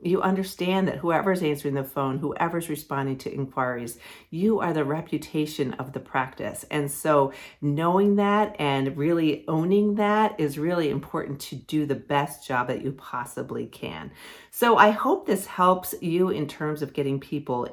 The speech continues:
in, uh, taking those inquiries and turn 'em into consultations or whatever the next step it is in your weight loss,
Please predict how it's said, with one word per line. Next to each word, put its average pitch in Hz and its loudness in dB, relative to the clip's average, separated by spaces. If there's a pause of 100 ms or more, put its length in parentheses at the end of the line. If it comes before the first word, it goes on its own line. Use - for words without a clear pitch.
in, 147 0
uh, 127 -2
taking 165 -4
those 135 -2
inquiries 139 0
and 190 0
turn 139 -2
'em 135 0
into 127 -4
consultations 147 -4 (100)
or 139 0
whatever 151 0
the 143 0
next 131 -6
step - -4 (100)
it 147 -2
is 165 0
in 143 0
your 131 0 (280)
weight 156 2
loss, 139 2